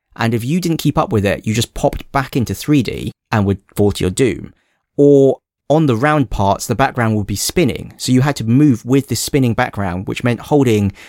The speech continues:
left or right or up or down, like, whichever direction was the correct direction to press at that moment. And your brain would just be constantly, like, breaking, 'cause you'd be trying to do, like, three things at once. You'd be trying to run round while avoiding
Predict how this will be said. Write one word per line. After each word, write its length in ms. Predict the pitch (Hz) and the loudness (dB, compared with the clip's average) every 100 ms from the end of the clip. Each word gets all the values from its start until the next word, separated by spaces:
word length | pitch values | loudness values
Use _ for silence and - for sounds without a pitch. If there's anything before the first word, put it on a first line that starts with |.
| - - | -20 -6
left 340 | 117 135 - 104 | -2 -2 -2 -2
or 100 | 98 | 0
right 320 | 104 117 190 | 0 0 -2
or 120 | - | -4
up 200 | 120 - | -4 -2
or 60 | - | -4
down, 200 | 104 127 | -2 -2
like, 100 | 120 | 0
whichever 320 | 135 156 147 | 0 0 0
direction 280 | 131 127 117 | 0 -2 -2
was 100 | 110 | -4
the 80 | 113 | -4
correct 180 | 135 | -4
direction 220 | 120 120 107 | -4 -4 -6
to 60 | |
press 260 | - 110 - - | -4 -4 -6 -6
at 140 | 120 | -4
that 180 | 120 98 | -2 0
moment. 480 | 117 117 113 78 - _ - - | 0 0 -2 -10 -14 _ -20 -12
And 260 | - 120 113 | -2 0 2
your 100 | 127 | 0
brain 260 | 113 156 160 | 2 0 0
would 100 | 117 | -2
just 120 | 117 | -4
be 60 | 117 | -6
constantly, 560 | - 147 - 123 110 | -2 -2 -2 -4 0
like, 240 | 104 104 - - | 2 0 -2 -6
breaking, 500 | 117 127 - 107 87 | 0 0 -2 -8 -6
'cause 100 | 101 | -4
you'd 120 | 107 | -2
be 60 | 117 | -2
trying 180 | 127 113 | -2 -2
to 60 | |
do, 40 | 107 | -2
like, 120 | - | -4
three 240 | - 139 | -2 -2
things 200 | 113 107 | 0 0
at 80 | 95 | 0
once. 540 | 101 113 - - - - | 0 -2 -2 -14 -18 -10
You'd 80 | 117 | -6
be 60 | 110 | -2
trying 140 | 127 | -2
to 40 | 110 | -2
run 300 | 110 147 131 | -2 -2 2
round 320 | 127 104 98 | 2 2 0
while 140 | 104 - | -2 -2
avoiding 800 | 113 101 120 143 120 110 107 | -2 -2 0 2 2 2 0